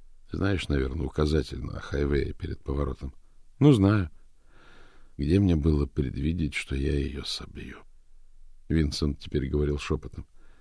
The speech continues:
«Я даже скорость не сбавил». «Что она делала одна на хайвее?» «Искала свою сестру. Твой дедушка работал иногда в ночную смену.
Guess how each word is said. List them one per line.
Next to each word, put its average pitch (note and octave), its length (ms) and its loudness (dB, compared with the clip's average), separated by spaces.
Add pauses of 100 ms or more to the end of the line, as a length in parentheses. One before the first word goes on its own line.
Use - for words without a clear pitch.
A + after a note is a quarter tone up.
(220)
«Я - 100 -6
даже C#2+ 260 -4
скорость - 460 -8
не C#2 80 -12
сбавил». - 520 -14 (920)
«Что C#3+ 240 6
она D#3 140 10
делала A2 380 8
одна A#2 200 6
на E2 100 4
хайвее?» F#2+ 540 0 (800)
«Искала F#2 460 -2
свою - 420 -8
сестру. - 520 -10 (1080)
Твой E2+ 200 2
дедушка D#2+ 420 -2
работал D2 460 -2
иногда D2 360 0
в C2+ 80 -4
ночную D#2 440 -2
смену. E2 440 -4